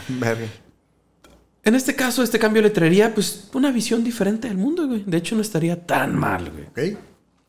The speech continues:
Speaker 2: Gracias al trabajo de su jefecita, eh, y a que varias veces lo llevaba con ella a los estrenos de películas, güey, Alexei tuvo un acercamiento más cabrón con la cultura pop, güey. Lo que estaba pasando en el mundo, algo que era, pues,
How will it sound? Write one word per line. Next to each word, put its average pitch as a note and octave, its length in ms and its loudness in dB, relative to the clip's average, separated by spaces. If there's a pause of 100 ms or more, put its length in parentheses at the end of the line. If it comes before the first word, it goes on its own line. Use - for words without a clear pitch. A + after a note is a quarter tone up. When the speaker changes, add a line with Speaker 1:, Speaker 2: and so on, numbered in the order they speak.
Speaker 2:
Gracias A#3 260 4
al F3+ 80 6
trabajo D3 280 4
de D3 60 2
su B2+ 100 0
jefecita, D#3+ 500 2 (400)
eh, G#3+ 760 6
y B2 120 2
a A2+ 80 2
que A2+ 100 2
varias B2+ 240 4
veces C#3+ 220 4
lo C#3+ 80 6
llevaba C#3 360 2
con A#2+ 160 2
ella E3 140 4
a F3 60 6
los D3 100 4
estrenos E3+ 440 2
de A3 100 2
películas, C3+ 720 2
güey, A#2 180 4 (240)
Alexei A3+ 420 2
tuvo G#3 200 2
un G3 80 6
acercamiento D3 560 2
más D3+ 200 4
cabrón C3 380 0 (220)
con A#2 100 -4
la A2+ 80 -4
cultura A2 460 -2
pop, A2 260 -4
güey. F#2 180 -10 (220)
Lo A2 160 -2
que - 80 -10
estaba D3 240 -2
pasando C3+ 320 -2
en A#2 80 2
el A2 60 2
mundo, B2+ 320 4
algo C3+ 260 4
que - 80 0
era, C3+ 220 2
pues, G#2 240 -4